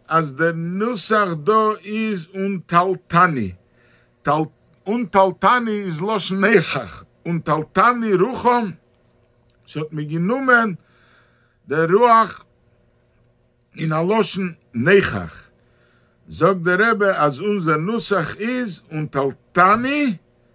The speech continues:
und nicht und Tolasni und ich nicht und Talsani. Der nächste, die nächste Agoi ist, Vavoscho Leisosur, Veleve Altosir. In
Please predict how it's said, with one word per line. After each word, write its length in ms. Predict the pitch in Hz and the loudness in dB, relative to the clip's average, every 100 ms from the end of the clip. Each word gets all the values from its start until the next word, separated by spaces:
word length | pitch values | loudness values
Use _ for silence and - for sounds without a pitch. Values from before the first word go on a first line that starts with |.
| _ - | _ -10
und 240 | 147 170 | -6 -2
nicht 320 | 254 285 - | -2 -2 -6
und 280 | - 226 180 | -8 -6 -2
Tolasni 840 | 208 226 240 247 - 277 269 247 165 - | 0 4 4 4 -2 -8 -8 -8 -10 -8
und 240 | 156 180 | -8 -4
ich 260 | 240 214 170 | -4 -4 -4
nicht 440 | 262 254 226 170 _ _ _ _ _ _ _ | 0 0 0 -4 _ _ _ _ _ _ _
und 360 | 185 226 233 180 _ | 0 0 0 -4 _
Talsani. 1000 | 196 202 202 165 - - 180 175 107 80 _ _ _ _ _ _ _ _ _ _ _ - _ _ _ _ 117 | 2 4 2 -2 -10 0 2 2 -2 -8 _ _ _ _ _ _ _ _ _ _ _ -20 _ _ _ _ -4
Der 140 | 131 | -4
nächste, 720 | 147 233 233 - 214 214 202 | 0 0 -2 -2 2 4 2
die 120 | 156 | -2
nächste 380 | 180 220 - 202 | -4 -6 -4 -2
Agoi 460 | 180 156 208 208 208 | -2 0 2 2 0
ist, 120 | 165 | -2
Vavoscho 760 | 156 156 196 214 - 202 196 | -2 -2 -2 -4 -4 -4 -2
Leisosur, 880 | 165 143 - 214 226 - 269 277 180 _ _ _ _ _ | -4 -6 -2 0 0 -6 -6 -6 -10 _ _ _ _ _
Veleve 540 | 92 143 190 214 190 180 | -4 0 2 2 2 -2
Altosir. 720 | 180 165 143 120 - 87 - _ _ _ _ _ _ _ _ - | -4 -4 -6 -6 -8 -16 -18 _ _ _ _ _ _ _ _ -10
In 440 | 143 143 131 120 | -6 -6 -8 -12